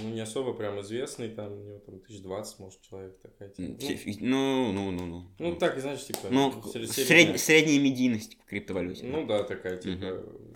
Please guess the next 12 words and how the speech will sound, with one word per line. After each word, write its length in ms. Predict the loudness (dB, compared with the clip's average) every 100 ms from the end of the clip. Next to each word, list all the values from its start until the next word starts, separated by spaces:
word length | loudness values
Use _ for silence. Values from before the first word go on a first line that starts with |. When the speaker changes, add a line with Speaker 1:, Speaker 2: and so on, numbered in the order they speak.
| 0
Speaker 2:
Ну, 240 | 2 4
и 80 | 2
чего 200 | 0 -2
он 120 | -2
там? 180 | -4 -6
Speaker 1:
У 60 | -4
него, 300 | -2 -2 -2
короче, 640 | -2 -4 -6 -4 -6 -6 -10 -20 -18 -18 _ _ _ _ _ -8
на 160 | -4 -2
рефералах 800 | -2 -2 0 2 2 2 -2 -6 -20 _ _ _ _ _ -16
чё-то 400 | -4 -2 0 -4
там 480 | -2 -2 -2 -4 -8